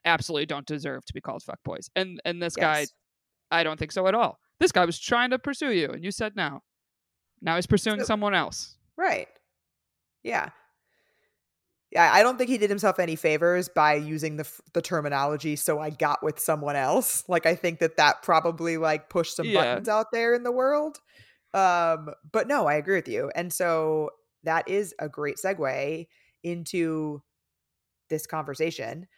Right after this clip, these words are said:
Speaker 2: Um, and I think, so first of all, we've already decided that we're <laughs> going to need more than one episode for this. Like, there are so many.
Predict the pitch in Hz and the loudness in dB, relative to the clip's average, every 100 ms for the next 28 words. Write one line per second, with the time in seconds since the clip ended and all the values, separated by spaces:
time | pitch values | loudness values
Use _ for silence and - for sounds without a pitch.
0 | _ - 170 165 156 151 147 139 - - | _ -2 2 4 4 0 -4 -10 -14 -4
1 | 190 190 185 269 311 - - _ _ - | 0 0 -2 -6 -8 -14 -20 _ _ -2
2 | 208 254 247 175 170 156 156 - _ _ | 4 4 4 4 4 4 0 -6 _ _
3 | _ _ _ 170 170 185 202 185 160 - | _ _ _ -4 2 6 6 4 -2 0
4 | 151 151 143 139 147 180 226 190 165 147 | 0 0 -2 -4 -4 -2 0 0 -4 -4
5 | 147 139 135 127 - - - - - - | -4 -4 -8 -10 -10 -10 -10 -10 -10 -10
6 | 160 - - 156 139 165 156 - 143 139 | -10 -14 -8 -8 -4 0 0 2 2 0
7 | 139 135 _ _ _ - _ - - 427 | -4 -10 _ _ _ -20 _ -14 -8 -8
8 | 220 98 - | -8 -12 -16